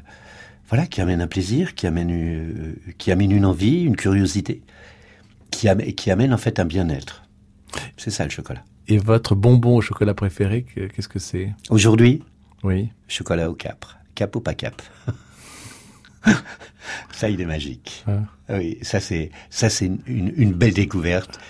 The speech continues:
Speaker 1: C'est une belle histoire. C'est une histoire partagée aussi avec, euh, Sophie. Donc, euh,
Speaker 2: Sophie,
Speaker 1: mon
Speaker 2: votre
Speaker 1: second.
Speaker 2: collaboratrice, oui.
Speaker 1: Oui, mon second, donc, euh, depuis douze ans. Et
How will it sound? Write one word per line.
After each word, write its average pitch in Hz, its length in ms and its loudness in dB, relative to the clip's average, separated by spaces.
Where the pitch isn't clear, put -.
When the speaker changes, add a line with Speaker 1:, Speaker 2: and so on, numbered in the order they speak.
Speaker 1:
C'est - 180 -6
une 85 80 -2
belle 143 180 2
histoire. - 580 -4
C'est - 160 -4
une 90 60 -2
histoire 101 340 -2
partagée 87 500 -4
aussi 85 360 -6
avec, 78 260 -8
euh, 78 80 -8
Sophie. - 440 -6
Donc, 78 220 -8
euh, 73 320 -6
Speaker 2:
Sophie, 85 200 -4
Speaker 1:
mon 98 60 2
Speaker 2:
votre 85 80 2
Speaker 1:
second. 82 120 -6
Speaker 2:
collaboratrice, 85 640 -2
oui. 85 100 -4
Speaker 1:
Oui, 120 80 -6
mon 82 80 -8
second, 85 360 -6
donc, 76 300 -10
euh, 80 160 -10
depuis 71 240 -12
douze 76 200 -8
ans. 110 160 -4
Et 87 480 0